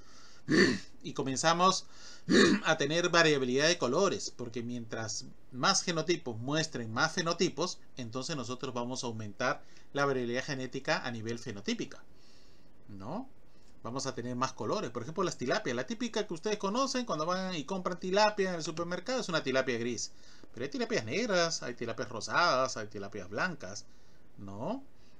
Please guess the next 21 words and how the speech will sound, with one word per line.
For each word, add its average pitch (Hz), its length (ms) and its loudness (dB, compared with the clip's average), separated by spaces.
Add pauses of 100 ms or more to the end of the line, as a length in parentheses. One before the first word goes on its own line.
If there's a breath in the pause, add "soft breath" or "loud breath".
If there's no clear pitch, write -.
(320 soft breath)
En 113 140 -8
otros 185 260 0
países, 175 420 2
por 143 160 -2
ejemplo, 165 800 0 (400 loud breath)
la 120 160 -4
tilapia 139 320 2
rosada 151 400 2
es 147 80 -2
muy 151 180 -2
demandada, 143 600 0
la 131 100 -2
gente 120 300 -6
le 110 80 -6
gusta 120 260 -6
el 113 60 -4
color 123 280 -2
rosado, 156 460 0
no 113 240 -4
el 135 120 -4
gris. 190 400 0